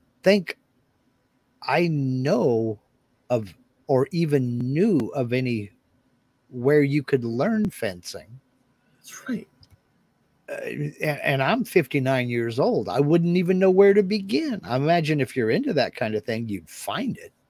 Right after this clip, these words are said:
Speaker 1: But, you know, a kid in Medford, Oregon, "Oh, yes, I wanna take up fencing." Well, where do you go to learn that stuff?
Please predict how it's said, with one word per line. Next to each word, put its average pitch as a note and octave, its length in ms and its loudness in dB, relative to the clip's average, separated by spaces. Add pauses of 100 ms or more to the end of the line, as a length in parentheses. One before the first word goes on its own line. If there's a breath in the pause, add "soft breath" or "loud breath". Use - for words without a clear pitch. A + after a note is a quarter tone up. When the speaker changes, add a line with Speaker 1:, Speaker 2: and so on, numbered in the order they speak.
(1040)
Speaker 1:
But, B2 280 6 (300)
you E3 120 6
know, C3+ 220 4
a B2 80 2
kid F3+ 320 4
in D3 140 2
Medford, D3+ 420 2
Oregon, C3 500 6
"Oh, F#3+ 200 2
yes, F#3+ 320 0
I E3 80 4
wanna D#3+ 260 0
take D3 260 2
up B2+ 140 0
fencing." F#3 540 -4
Well, C#3+ 160 0
where D4 140 2
do D4 80 6
you D4 120 6
go D4 220 2
to D3 80 4
learn E3 300 2
that G2+ 240 -4
stuff? - 340 -12